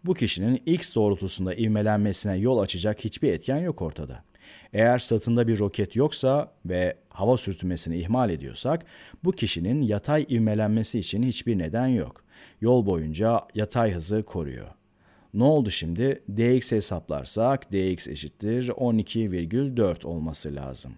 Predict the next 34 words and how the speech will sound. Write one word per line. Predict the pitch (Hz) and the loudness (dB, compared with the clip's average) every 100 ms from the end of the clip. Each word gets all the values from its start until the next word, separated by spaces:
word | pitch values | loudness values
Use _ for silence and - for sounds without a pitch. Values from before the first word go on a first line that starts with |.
| - - - - 180 | -20 -20 -20 -8 -2
Bir | 165 | 0
bakayım, | 143 - 87 87 | 0 -2 -2 0
daha | 110 87 | 2 0
önce | 85 104 | 0 -2
hesaplamıştım. | - 95 87 87 73 - - 85 | -2 -4 -4 -6 -6 -8 -8 -4
Evet, | 95 73 - | -2 -4 -8
on | 113 107 | -4 -2
iki | 95 - 87 | -4 -4 -6
virgül | 80 78 82 110 110 | -4 -6 -4 -2 -2
dört | 95 98 104 | 0 -2 -2
küsür | - 76 101 107 | -10 -10 -6 -4
metre. | 98 82 - 53 - _ - - - - | -4 -6 -10 -14 -18 _ -20 -20 -16 -2
Yani | 110 104 95 | 2 2 2
eğer | 127 110 104 117 | 2 4 2 0
bu | |
kayalıklar | - 110 87 76 - 78 113 | -2 -2 -2 -4 -6 -4 -2
on | 110 117 | 0 0
iki | 113 - | 0 0
metreden | 101 82 82 90 104 117 - _ 92 | -2 -2 -4 -2 -2 -4 -6 _ -6
daha | 98 147 | -2 0
açığa | 110 - 82 78 | -2 -4 -6 -6
uzanıyorsa | 69 78 90 104 90 - 95 117 135 131 | -8 -6 -4 -2 -2 -6 -4 -2 0 0
bu | 123 | 2
atlayışı | 98 - 82 73 - 135 - - _ | 2 0 -8 -4 -4 -4 -6 -20 _
kesinlikle | - 110 - 139 170 117 117 127 - - | -6 -4 0 0 0 2 4 4 2 -2
yapmamalısınız. | 107 101 - 80 71 65 - - - - - _ - - - - | -2 -2 -6 -8 -8 -10 -10 -10 -14 -14 -18 _ -20 -20 -12 2
On | 135 | 4
iki | 123 - | 4 2
metreye | 101 - 92 | -2 0 -2
yakınsa | 90 95 143 123 110 | 0 0 0 0 0
bile | 101 113 110 98 | 2 2 0 -2
denememeniz | 104 110 107 98 95 101 82 | 0 2 2 2 0 -2 -4
iyi | 85 90 | -6 -4
olur. | 78 65 58 - - | -6 -10 -14 -18 -20